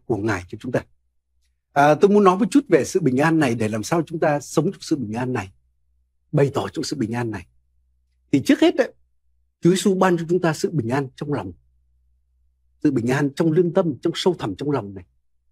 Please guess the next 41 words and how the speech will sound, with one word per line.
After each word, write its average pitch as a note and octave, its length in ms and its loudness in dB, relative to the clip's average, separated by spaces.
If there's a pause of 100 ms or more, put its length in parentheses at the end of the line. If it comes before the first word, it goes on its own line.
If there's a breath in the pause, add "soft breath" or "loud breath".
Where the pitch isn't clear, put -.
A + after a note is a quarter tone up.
(1080)
À, D3 220 4
trong G#3+ 260 4
thư A3+ 120 6
Roma G#3+ 380 8
đoạn F3 240 4
năm G#3 200 6
câu G#3 120 6
một D#3+ 260 4 (540)
có E3 100 0
nói E3 200 0
như G3+ 100 -2
thế G3+ 140 -2
này G#2 220 -4
ấy. - 100 -10 (920)
Thư F#3+ 120 6
Roma F#3 280 6
đoạn C#3 240 0
năm E3+ 180 2
câu E3 120 0
một, A#2 280 -2 (480)
ở B2+ 80 -2
đây D3 120 6
nói C#3+ 160 2
như F3+ 100 2
thế F3+ 120 -4
này: G#2+ 160 -6 (1400)
"Vậy G3 280 6
khi B3 200 6
đã B3 100 8
được F#3 180 4
xưng A3+ 320 2
công A3 240 4
chính A#3 320 4
bởi C3 160 2
đức F#3 120 0 (120)
tin, A#3 260 2 (580)
chúng D#3 120 0
ta F#3 100 6
được D3 240 -4
hòa A2+ 300 2
thuận C3+ 160 2